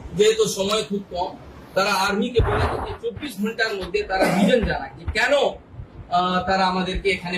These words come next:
প্রোগ্রাম করতে দিচ্ছেন না, আমাদের প্রোগ্রামটা রিজেক্ট কেন করেছেন, সে কারণ তাদেরকে চব্বিশ ঘন্টার মধ্যে জানাতে হবে। তারপরে তিনারা এটাও আবেদন করলেন যে এক সপ্তাহ, যেহেতু দেশের সিচুয়েশন খুব ভালো নেই,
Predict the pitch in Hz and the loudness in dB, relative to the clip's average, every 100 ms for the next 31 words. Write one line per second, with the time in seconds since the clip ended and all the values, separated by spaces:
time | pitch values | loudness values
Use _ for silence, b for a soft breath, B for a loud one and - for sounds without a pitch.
0 | 180 175 165 165 - - 170 151 - 175 | -6 -6 -2 -4 -6 -6 -4 -4 -2 -2
1 | 165 165 160 170 175 - - 170 180 185 | 2 2 2 0 -4 -12 -10 -2 -2 0
2 | 180 180 294 302 240 220 190 185 180 208 | 4 6 4 2 0 0 0 -2 -2 -4
3 | - - - - - 214 208 226 285 262 | -6 -10 -12 -4 0 2 4 4 4 4
4 | 226 214 220 214 214 185 165 196 190 170 | 2 2 0 2 2 2 2 2 2 0
5 | 165 170 156 143 - - - - - - | -2 -2 -2 -2 -4 -8 -10 -14 -8 -8
6 | - - - - - - - - - - | -8 -12 -14 -14 -14 -14 -12 -4 0 2
7 | - 220 247 262 262 247 240 233 254 254 | 4 2 4 2 4 0 2 2 2 4
8 | 233 220 214 214 190 170 190 - - - | 4 2 0 -2 -2 -4 -4 -10 -14 -4
9 | 185 175 220 - 214 - 208 196 180 - | -2 2 2 2 -4 -2 0 2 2 -2
10 | - 185 185 190 185 - - 180 202 196 | -2 0 0 0 -2 -4 -4 -4 0 -2
11 | 185 160 180 175 185 165 165 - - 165 | -4 -4 -4 0 2 0 -2 -8 -10 -4
12 | 156 165 175 147 | 0 2 4 2